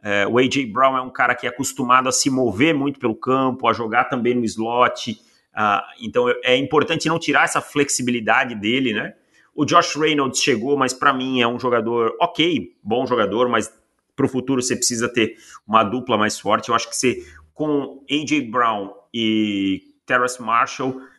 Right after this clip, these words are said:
você dá um alívio pro Ryan Tannehill.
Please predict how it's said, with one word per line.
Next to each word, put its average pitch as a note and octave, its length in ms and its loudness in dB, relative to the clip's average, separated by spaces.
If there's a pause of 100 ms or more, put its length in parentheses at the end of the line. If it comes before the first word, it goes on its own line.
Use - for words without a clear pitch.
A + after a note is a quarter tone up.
você - 260 -2
dá B2 200 0
um C#3+ 100 -2
alívio C3 720 -2 (720)
pro B2 400 0
Ryan A2+ 280 2
Tannehill. A2+ 540 -2